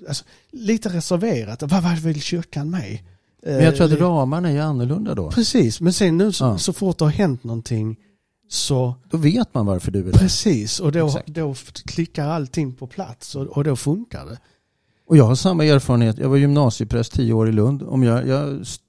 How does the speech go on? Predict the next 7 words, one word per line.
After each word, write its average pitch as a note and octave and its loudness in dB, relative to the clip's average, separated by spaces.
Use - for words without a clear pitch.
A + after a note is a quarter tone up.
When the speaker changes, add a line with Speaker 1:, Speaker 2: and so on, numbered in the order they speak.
Speaker 2:
liksom C3 -2
vandrade C#3+ 2
ju C#3+ 6
runt B2+ 4
på C3 -4
skolorna B2 -2
ibland C3+ -4